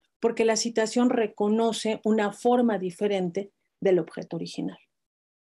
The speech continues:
En términos formales, deberíamos citar el artículo original tal y como fue en la fecha de publicación, porque esta es la versión digital de algo que ya existió. Todo lo digital, cuando no nace lo digital,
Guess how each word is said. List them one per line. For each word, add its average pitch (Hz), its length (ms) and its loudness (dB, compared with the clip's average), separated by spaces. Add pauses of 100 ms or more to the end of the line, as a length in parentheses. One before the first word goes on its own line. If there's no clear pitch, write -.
(640)
En 220 100 2
términos 330 380 6
formales, 170 720 -2 (840)
deberíamos 233 580 4
citar 175 500 -2
el 180 160 4
artículo 277 520 4
original 185 680 -4 (840)
tal 285 260 2
y 294 100 2
como 175 240 0
fue 226 180 0
en 277 80 6
la 190 80 0
fecha 233 280 -2
de 214 100 -2
publicación, 180 720 -4 (500)
porque 214 460 2
esta 262 420 4
es 190 140 0
la 180 80 2
versión 165 360 -4
digital 165 520 -4
de 214 180 2
algo 226 280 2
que 196 180 0
ya 208 140 0
existió. 208 760 -4 (800)
Todo 233 320 4
lo 247 160 4
digital, 170 560 -4
cuando 202 320 2
no 233 160 6
nace 247 440 4
lo 180 60 -2
digital, 175 640 -6